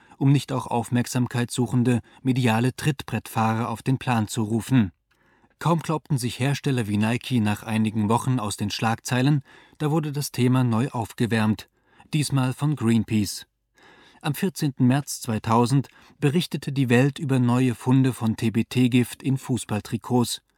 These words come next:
Greenpeace: „Hohe Giftkonzentrationen“. In dem Artikel hieß es, nach Untersuchungen von Greenpeace sind in Deutschland verkaufte Fußballtrikots immer noch mit T B T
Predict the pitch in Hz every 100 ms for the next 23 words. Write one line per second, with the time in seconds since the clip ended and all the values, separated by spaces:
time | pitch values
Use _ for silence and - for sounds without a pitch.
0 | _ - - - 147 147 175 190 - _
1 | _ _ 143 156 147 143 123 - - 107
2 | 113 98 107 - 120 120 113 95 _ _
3 | _ _ _ _ _ _ _ 165 160 165
4 | 139 165 - 110 139 - 147 - - _
5 | - - 151 139 143 147 120 160 - 147
6 | 143 - 135 - 123 147 - 151 151 139
7 | 135 120 113 131 - 135 131 123 - 120
8 | 113 - 113 - 127 - 120 135 - 131
9 | 135 - - - - - 143 120 107 -
10 | 113 - 117 113 - 120 135